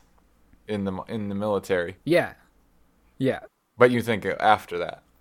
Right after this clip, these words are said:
Speaker 2: Yeah, I think after that, I'm, I'm playing the long game with Minerva,
Speaker 1: <laughs> Okay,
Speaker 2: 'cause,
Speaker 1: okay.
Speaker 2: oof.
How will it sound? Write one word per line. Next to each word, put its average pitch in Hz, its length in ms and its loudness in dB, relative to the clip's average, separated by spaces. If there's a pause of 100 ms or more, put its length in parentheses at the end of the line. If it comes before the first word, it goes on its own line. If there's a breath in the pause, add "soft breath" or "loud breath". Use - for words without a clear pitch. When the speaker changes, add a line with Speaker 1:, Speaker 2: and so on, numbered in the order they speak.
(200)
Speaker 2:
Yeah, 127 220 2
I 120 60 4
think 123 180 0
after 107 280 -4
that, 104 160 -4
I'm, 107 260 -6
I'm 117 100 -4
playing 127 220 2
the 107 80 -4
long 104 320 -4
game 98 220 -6
with 95 160 -12
Minerva, 95 420 0
Speaker 1:
<laughs> - 60 -2
Okay, 107 340 6
Speaker 2:
'cause, - 160 0
Speaker 1:
okay. 196 260 0
Speaker 2:
oof. 135 60 -8